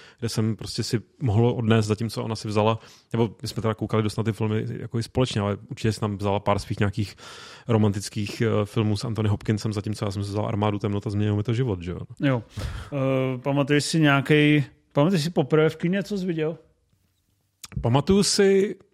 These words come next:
Speaker 1: nevím, jestli to bylo poprvé, a pamatuju si první k-, jako v kino zážitek jako tak intenzivně, že to možná je ten první, ale myslím, že v-, podle mě jsem viděl něco v osmdesátých letech, ale nějakou, nějaký nesmysl. Ale viděl
Speaker 2: Jen
Speaker 1: jsem
Speaker 2: Počkej, zajíci.
Speaker 1: Jo, nebo prostě Čaroděj Karamor, nebo, nebo mrako-,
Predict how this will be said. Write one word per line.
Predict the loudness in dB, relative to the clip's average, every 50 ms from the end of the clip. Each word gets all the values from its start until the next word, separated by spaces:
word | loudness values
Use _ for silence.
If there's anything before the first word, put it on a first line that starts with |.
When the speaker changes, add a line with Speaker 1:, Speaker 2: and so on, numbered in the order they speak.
| _ _ _ _ _
Speaker 1:
nevím, | 4 4 6 6
jestli | 4 4 2
to | 2
bylo | 2 2
poprvé, | 2 2 2 2 2
a | 4
pamatuju | 2 2 0 0 -2
si | -4 -4 -4
první | -2 0 2 2 0
k-, | -2 -4 -10 -10
jako | -8 -6 -4 -6
v | -6 -2
kino | 0 2 2
zážitek | 4 4 2 2 0 -2 -6 -6 -6
jako | -6 -6 -2 -2 -2 -2 -2 -6 _
tak | -6 -6 -6 -4
intenzivně, | -4 -2 0 0 0 2 2 0 0
že | 0 -2
to | -2 -2
možná | -2 -2 -2 -2 -2
je | -2
ten | 0 -2 0 0
první, | 0 0 0 0 -2 -2 -4 -6 -8 -12 _ _ _
ale | -4 -4
myslím, | -2 -2 -2 -4
že | -6
v-, | -6 -12 _ -20 -20 -20 -20 -20 -20 -20 -20 -20 _ _ _ _ _ _ _ _
podle | 0 2
mě | 2 4
jsem | 4 4
viděl | 4 4 4
něco | 4 2 2 0
v | 0
osmdesátých | 0 -2 0 0 0 0 0 0 -2
letech, | -2 -4 -4 -4 -4
ale | -4 -4 -6 -6 -6 -12 -14
nějakou, | -14 -12 -12 -12 -12 -12 -12
nějaký | -12 -12 -12 -8 -8 -8
nesmysl. | -8 -6 -8 -8 -10 -10 -10 -14 -10
Ale | -4 -2 0
viděl | 0 2 4 4
Speaker 2:
Jen | 4
Speaker 1:
jsem | 4 4 4
Speaker 2:
Počkej, | 4 4 2 0
zajíci. | 0 -2 -2 -4 -6 -6 -10 -12 -14 -14 _ _ _ _ 0 2
Speaker 1:
Jo, | 4 4 4 2
nebo | 0 -2 -2 -2 -2
prostě | -2 -2 -4 -4 -4 -2
Čaroděj | -2 0 2 2 2 2 2
Karamor, | 0 0 0 2 2 0 0 -2 -2
nebo, | -4 -6 -6
nebo | -6 -6 -8 -8 -8 -6 -6
mrako-, | -6 -6 -8 -8 -8 -10 -10 -10 -12